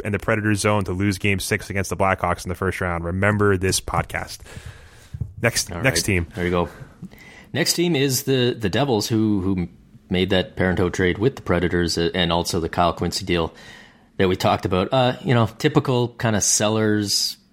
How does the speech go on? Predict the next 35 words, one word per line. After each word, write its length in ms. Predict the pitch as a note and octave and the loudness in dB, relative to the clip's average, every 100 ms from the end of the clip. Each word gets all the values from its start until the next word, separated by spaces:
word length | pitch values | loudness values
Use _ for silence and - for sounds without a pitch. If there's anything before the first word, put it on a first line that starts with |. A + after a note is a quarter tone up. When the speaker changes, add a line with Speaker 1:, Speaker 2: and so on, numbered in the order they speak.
| _ | _
Speaker 2:
deadline, 540 | - G2+ G#2+ G#2+ G#2+ G2+ | -2 0 2 2 2 0
but 160 | F#2+ | 0
Speaker 1:
Mm, 300 | F2+ F#2 - B2 | -2 -6 -4 0
Speaker 2:
didn't 240 | D3 - | 0 0
really 380 | A#2 A#2+ A#2 G#2 | 0 2 2 2
Speaker 1:
didn't 120 | F#2+ | 0
get 20 | |
much. 340 | F#2+ F#2+ - - _ _ | -2 -6 -10 -18 _ _
Speaker 2:
get 160 | G2+ G#2+ | 0 2
all 140 | F2+ | 4
that 160 | E2 D2+ | 2 0
much. 260 | D2+ D#2 | -4 -4
I 60 | F2 | -4
mean, 180 | E2+ F2 | -2 0
no, 320 | F#2 G2 - _ _ _ _ _ _ _ _ _ _ - - - - | 2 0 -2 _ _ _ _ _ _ _ _ _ _ -20 -20 -20 -8
you 60 | F#2 | -4
know, 120 | E2 | -2
they 120 | F2 | 0
didn't, 300 | G2 F#2+ - | 2 0 0
they 120 | F2+ | 0
didn't 240 | F#2+ G2 F#2 | 2 2 2
get 300 | F#2+ - - | 0 -2 -12
a 40 | |
pick 360 | - G2+ F#2 - | -2 0 2 0
in 120 | E2 | -2
the 100 | D#2+ | -2
Quincy 380 | - F#2 F2 F#2 | -2 -2 -2 0
deal. 280 | F2+ F2 E2 | 0 2 0
They 100 | D#2+ | 0
didn't 200 | E2+ E2 | -2 -2
get, 220 | E2 D2+ - - - - - _ _ - | -4 -6 -14 -20 -20 -20 -20 _ _ -2
I 80 | F2+ | 0
guess 160 | G2 - | 2 0
the 60 | |
best 380 | E2 F#2+ - | 0 0 0